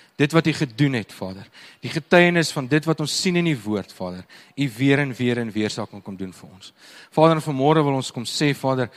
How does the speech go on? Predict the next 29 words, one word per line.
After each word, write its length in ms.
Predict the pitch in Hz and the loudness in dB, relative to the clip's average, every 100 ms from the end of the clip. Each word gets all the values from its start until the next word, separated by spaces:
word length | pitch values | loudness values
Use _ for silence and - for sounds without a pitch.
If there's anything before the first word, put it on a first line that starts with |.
| - - - | -20 -14 -8
dat 140 | 123 | -4
ons 180 | 165 156 | -2 -2
is 140 | 139 | -2
moeg 180 | 147 147 | -2 0
gefokus 480 | 151 - 131 117 117 | -2 -2 -4 -4 -10
op 120 | 101 | -6
daai 240 | 98 95 | -6 -6
muur, 200 | 92 90 | -8 -12
Vader. 400 | 98 - 101 110 | -18 -18 -18 -12
Ons 140 | 139 143 | -6 -4
is 120 | 139 | -2
moeg 180 | 170 165 | 0 -2
gefokus 540 | 156 - 151 - 120 - - - | -2 2 2 2 -4 -6 -20 -16
op 140 | 113 117 | -4 2
dit 180 | 147 | 2
wat 160 | 135 127 | 2 -4
ons 140 | 127 | -4
jaag 440 | 123 127 139 143 - | -4 2 4 4 2
en 60 | |
dit 140 | 113 113 | -6 -6
wat 140 | 117 | -8
ons 160 | 107 - | -10 -12
vashou. 340 | 107 95 101 | -12 -12 -16
Vader, 280 | - 123 123 | -12 -8 -6
en 60 | 120 | -6
vanmôre 380 | 131 127 139 | -4 0 0
wil 100 | 131 | 0
ons 220 | 123 - | -4 -4
sê, 140 | 120 | -4